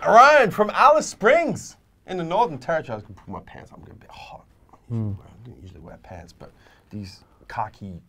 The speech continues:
Speaker 1: fused trackies are just so delicious. I had to wear 'em to work today. Ryan B O one from Alice Springs, Northern Territory.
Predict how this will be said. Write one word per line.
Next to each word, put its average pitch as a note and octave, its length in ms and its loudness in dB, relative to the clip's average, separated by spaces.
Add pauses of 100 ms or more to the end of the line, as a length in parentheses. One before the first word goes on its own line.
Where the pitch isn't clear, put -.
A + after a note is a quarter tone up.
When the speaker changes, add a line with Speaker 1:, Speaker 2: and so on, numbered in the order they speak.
(380)
Speaker 1:
fused A#2 300 -12
trackies F#2 480 -16
are F2 60 -16
just F2 240 -20
so G2 140 -16
delicious. F#2 580 -20 (340)
I G#2+ 40 -20
had F#2 60 -20
to F#2+ 80 -20
wear F#2 160 -18
'em F#2 100 -18
to F2+ 80 -20
work F2+ 240 -20
today. F2+ 260 -18 (1000)
Ryan A3+ 400 6
B G3+ 80 4 (220)
O F#3 180 4
one F3 280 4
from C3 160 -12
Alice C#3+ 240 -2
Springs, C#3 300 -8
Northern A2+ 240 -8
Territory. G#2 440 -6